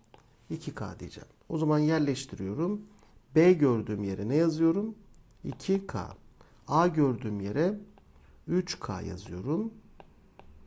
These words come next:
Ayrıca C gördüğüm yere de iki A yazacağım. O zaman altı K olacak değil mi?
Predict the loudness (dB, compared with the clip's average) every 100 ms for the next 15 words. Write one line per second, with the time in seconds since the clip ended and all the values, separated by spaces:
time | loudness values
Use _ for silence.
0 | -20 -20 -20 -16 -2 4 4 2 4 4
1 | 2 -4 -14 -2 6 6 6 4 2 0
2 | -2 -2 -2 0 -2 0 2 2 0 -4
3 | -4 -2 -2 -6 -6 -4 -4 -4 -4 -2
4 | -2 -2 -4 -6 -8 -10 -6 -2 0 -2